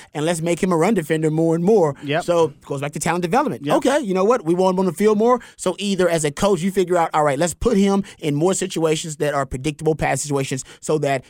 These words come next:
Speaker 1: we can highlight his strengths,
Speaker 2: Mm-hmm.
Speaker 1: right? And we can, you know, d-, diminish his weaknesses. Or you be a co-, don't run from coaching. Don't run from it. As Mike Tomlin say, "Don't run from coaching.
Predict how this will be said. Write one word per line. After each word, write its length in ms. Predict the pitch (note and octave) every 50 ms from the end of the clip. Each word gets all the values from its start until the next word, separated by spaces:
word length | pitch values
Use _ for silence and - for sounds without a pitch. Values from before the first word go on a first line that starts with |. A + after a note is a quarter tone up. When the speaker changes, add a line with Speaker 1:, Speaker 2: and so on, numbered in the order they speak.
| _ _
Speaker 1:
we 180 | - C#3 E3 E3+
can 200 | C3+ - C#3 A#2+
highlight 640 | A#2 G2+ B2 D3+ F3 F3 E3+ D#3 D3 C#3+ C#3 B2+ _
his 220 | - C#3 C#3 D3+ -
strengths, 540 | - - - F3+ E3 D3 D3 - - -
Speaker 2:
Mm-hmm. 320 | D#3 D#3+ D#3+ D#3+ D3+ E3+ F#3+
Speaker 1:
right? 240 | - B2+ D3+ - - -
And 260 | C#3 C#3 C3+ C3 B2+
we 100 | C3+ C#3+ C#3
can, 540 | C3+ D3+ C#3+ C3+ C3+ C3 C3 B2+ C3 A#2+ A#2
you 120 | B2 E3 D3+
know, 160 | C3 B2 B2
d-, 380 | B2+ C#3 - - D3+ D3 C3+ C3
diminish 580 | C3+ C3 D#3 C#3 C3+ D3 D3+ D#3+ E3+ E3 -
his 160 | - F3+ D#3 C#3+
weaknesses. 500 | D#3 D#3+ D3+ - C#3+ C3+ D3+ D3+ D#3 - - - - _ _ _ -
Or 440 | C#4 D4+ C4 F#3 E3 D#3+ E3+ F#3 - - _ _
you 380 | - B2 B2+ C3 C#3 D#3 F#3 F#3+
be 180 | D#3 F#3 F3+ F3+
a 120 | F#3 F3
co-, 200 | F3 - G3 E3+
don't 320 | C3+ D#3+ E3+ F#3+ E3 D#3 C#3+
run 220 | C#3+ E3+ F#3+ G3+
from 160 | - G3+ F3+
coaching. 440 | D#3+ F#3+ G#3+ C#4 A#3 - F3 G3+ - _ _ _ _ -
Don't 180 | C#3 F3 B3 A#3
run 160 | B3+ D4+ D#4
from 200 | - G#3+ G3 F#3+
it. 60 | F3+
As 140 | F3 - -
Mike 180 | G3 F3+ F3
Tomlin 200 | - F#3 F3+ F3+
say, 100 | F3+ F#3+ E3
"Don't 140 | C#3 D3 E3
run 80 | E3
from 100 | D#3 D#3+ D3+
coaching. 340 | E3+ E3 D3+ - - G2